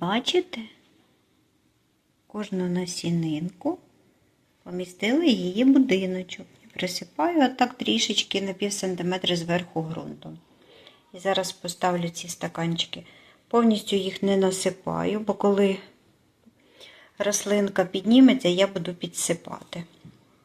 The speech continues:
І поставлю в якісь лоточки і накрию ще пленочкою. Зроблю такий ще, е, парниковий ефект. Ось так. Так. Ось ще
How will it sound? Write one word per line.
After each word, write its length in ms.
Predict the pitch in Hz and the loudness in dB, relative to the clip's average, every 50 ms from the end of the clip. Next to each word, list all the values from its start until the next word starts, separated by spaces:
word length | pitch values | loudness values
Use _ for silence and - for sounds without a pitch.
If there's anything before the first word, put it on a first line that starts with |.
| _ _ _ _ _ _ _ _ _ _ _ _ _ _ _ - - _ | _ _ _ _ _ _ _ _ _ _ _ _ _ _ _ -18 -14 _
І 120 | 240 269 | -4 -4
поставлю 540 | 269 - 196 196 - - 233 233 226 220 208 | 0 0 -2 -2 2 4 4 4 6 4 2
в 40 | 190 | 0
якісь 440 | 190 196 190 190 - 196 170 - - | 0 -2 -2 -2 -4 -6 -6 -4 0
лоточки 540 | 180 185 180 - 233 269 269 262 - - - | 0 0 2 4 4 4 4 2 0 -4 -2
і 140 | - 196 | 0 0
накрию 500 | 208 214 196 175 - - 185 185 190 185 | 2 2 0 0 0 -2 -2 -2 0 4
ще 160 | 175 - - 170 | 4 4 4 4
пленочкою. 840 | - - 165 160 160 160 165 165 165 - - - - - - - - - _ _ _ _ - | -2 -4 -8 -8 -8 -6 -10 -10 -10 -12 -12 -12 -16 -16 -16 -18 -20 -20 _ _ _ _ -8
Зроблю 280 | 185 180 180 196 214 | -8 -8 -4 -4 -6
такий 400 | 208 - 180 180 - 180 180 175 - - - - - - - - _ | -4 -4 -8 -6 -6 -8 -8 -8 -12 -20 -20 -20 -20 -20 -20 -10 _
ще, 500 | - - - 196 185 180 185 180 175 170 - - | 2 2 2 2 0 -2 -2 -4 -6 -6 -6 -4
е, 200 | 185 180 175 170 170 | -2 -2 -2 -2 0
парниковий 600 | - 185 175 185 180 175 180 - 190 180 175 170 165 - | -2 -2 -2 -2 -4 -2 0 0 2 2 2 0 -2 -4
ефект. 600 | 170 170 - - - - - - - _ - - _ _ _ _ _ _ _ _ _ _ _ _ _ - | -8 -10 -10 -16 -18 -18 -18 -20 -20 _ -20 -20 _ _ _ _ _ _ _ _ _ _ _ _ _ -20
Ось 140 | 196 - | -20 -20
так. 200 | - _ - 165 165 170 - - - _ _ _ _ _ _ _ _ _ _ _ _ _ _ _ _ _ _ _ _ _ _ | -18 _ -20 -20 -20 -20 -20 -20 -20 _ _ _ _ _ _ _ _ _ _ _ _ _ _ _ _ _ _ _ _ _ _
Так. 420 | - 190 170 156 - - - - _ _ _ _ _ _ _ _ _ _ _ _ _ _ _ _ _ _ _ _ _ | -4 -2 -2 -2 -6 -10 -20 -20 _ _ _ _ _ _ _ _ _ _ _ _ _ _ _ _ _ _ _ _ _
Ось 260 | - 214 220 220 - - | -12 -12 -10 -8 -6 -4
ще 220 | - - 208 | -4 -4 -6